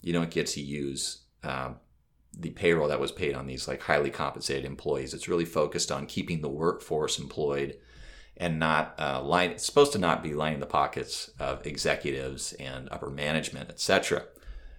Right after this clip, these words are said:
That's really the focus. But as long as you fit within those parameters, those percentage parameters, and, and how you're using the funds, after an eight-week period, so you get the loan, you wait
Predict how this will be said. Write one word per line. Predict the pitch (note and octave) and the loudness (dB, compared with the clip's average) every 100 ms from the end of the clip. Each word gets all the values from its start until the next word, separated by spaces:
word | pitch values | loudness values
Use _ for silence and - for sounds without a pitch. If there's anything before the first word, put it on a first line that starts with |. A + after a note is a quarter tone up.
| - - | -20 2
That's | F#2+ G#2 - | 4 6 4
really | G2 F2+ | 6 8
the | E2 | 6
focus. | - E2+ - D2 | 4 2 2 -6
But | - - | -2 0
as | F#2+ - | 0 2
long | G2+ G#2 B2+ | 6 8 8
as | A#2 | 6
you | A2+ | 4
fit | G#2 - A#2 G2+ | 4 6 6 8
within | G2 - G2+ F#2 F#2 F2 - - - - - | 4 6 6 6 0 -4 -12 -20 -20 -20 -6
those | - G2+ | 4 4
parameters, | - B2 A2 F#2+ F2+ F2+ F2 | 6 6 8 8 8 8 6
those | E2+ | 0
percentage | - - - G#2 G2+ | 0 -2 4 4 2
parameters, | - G2 F#2 F2+ F2 E2+ E2+ D#2+ | 2 2 4 6 6 8 4 0
and, | C#2 | -4
and | - D2 | -6 -4
how | F2+ | 0
you're | F#2 E2+ | 2 4
using | E2+ F2+ F2 | 2 0 0
the | E2+ | -2
funds, | E2 G#2+ G#2 C#2+ D2 - - _ _ _ _ _ _ - _ _ _ _ | 0 2 4 2 -2 -6 -6 _ _ _ _ _ _ -20 _ _ _ _
after | F#2 F#2 G2+ F2 | 6 6 4 0
an | - D#2+ F#2+ | 0 -2 4
eight-week | B2 C#3 C3 B2 - | 4 6 2 2 0
period, | A2+ F#2+ - - - - _ _ | 4 4 4 -4 -8 -20 _ _
so | - D#2 | -10 -6
you | |
get | D#2+ G2 | -2 2
the | G#2+ | 4
loan, | G2 F#2+ | 4 2
you | F2+ | 4
wait | E2 | 2